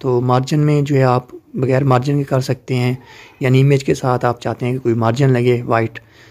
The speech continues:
स्मॉल लगे, बिग लगे, तो ये आपकी मर्ज़ी है, ठीक है। तो ये मैंने स्मॉल मार्जिन पे किया है, ठीक है, बिग पे किया है, तो यहाँ पे आप डिफरेंस देख सकते हैं, ठीक है। और स्मॉल की है तो वो थोड़ा सा जूम हो जाएगी, मीन्स जो मार्जिन होगा बाहर,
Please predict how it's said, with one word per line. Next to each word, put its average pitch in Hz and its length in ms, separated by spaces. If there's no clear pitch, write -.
स्मॉल 123 360
लगे, 123 320
बिग 120 220
लगे, 113 240
तो 120 140
ये 120 80
आपकी 113 240
मर्ज़ी 113 280
है, 117 60
ठीक 120 220
है। 156 60
तो - 60
ये 131 60
मैंने 131 140
स्मॉल 131 320
मार्जिन 135 340
पे 131 60
किया 123 280
है, 123 180
ठीक 143 100
है, 131 60
बिग 123 260
पे 135 80
किया 131 220
है, 127 40
तो 139 120
यहाँ 123 280
पे - 60
आप 123 180
डिफरेंस 143 560
देख 123 260
सकते - 340
हैं, - 160
ठीक 156 180
है। 151 100
और 113 320
स्मॉल 131 400
की 131 160
है 131 140
तो 127 100
वो 123 140
थोड़ा 123 240
सा 123 100
जूम 131 200
हो 127 120
जाएगी, 123 200
मीन्स 127 280
जो 131 80
मार्जिन 123 380
होगा 131 220
बाहर, 120 360